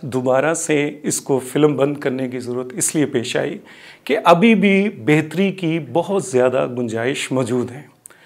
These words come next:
अभी भी आप अपनी इन्वेस्टमेंट को बहुत अच्छे तरीके से यहाँ संभाल सकते हैं। आपसे दोबारा मुखातब होने की वजह इसी फेज़ एट एक्सटेंशन में वो मौके हैं जो कि अभी तक कहीं नहीं गए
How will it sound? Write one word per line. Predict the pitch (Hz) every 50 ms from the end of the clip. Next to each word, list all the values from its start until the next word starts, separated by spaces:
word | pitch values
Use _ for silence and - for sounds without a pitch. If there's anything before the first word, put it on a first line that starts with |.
| - - _ -
अभी | - 151 143 175 190 190
भी | 156 175 185 185 190 -
आप | - - 131 143 147 147 147
अपनी | 147 - - 147 127 131
इन्वेस्टमेंट | 120 117 - - - - - 127 123 127 127
को | - 135 131 -
बहुत | 202 156 135 175 180 - 277 - -
अच्छे | - 185 - - - 226
तरीके | 226 - 123 120 117 - 147 123
से | - - 131 107 110
यहाँ | 113 - 127 120 143 156
संभाल | - - - 147 117 123 123 113
सकते | 107 - 123 - - - -
हैं। | 135 151 202 - - - - - - _ _ _ _ _ _ _ _ _ _ _ _ -
आपसे | 147 143 147 147 - - 165 160 160
दोबारा | 147 123 131 127 127 135 135 139 143 151 156
मुखातब | 160 151 - 135 123 123 123 147 127 117
होने | 123 123 123 123
की | 123 120 127
वजह | 117 120 120 110 135 143 196 247 - - - - - - - _ - - - - - - - - - - - - -
इसी | 220 220 - 269 262
फेज़ | - - - 202 196 190 175 196
एट | 190 160 175
एक्सटेंशन | 160 - - 185 170 170 165 - 185 180
में | 180 175 175 175
वो | 151 151 175 202 196
मौके | 160 139 131 131 131 127 127 - 180
हैं | 180 170 175 165 165 170
जो | 160 156 160
कि | 160 175 180
अभी | 185 - - 156 156 214
तक | 220 - 214 214 -
कहीं | 220 208 185 190 185
नहीं | 170 156 127
गए | 131 127 117 -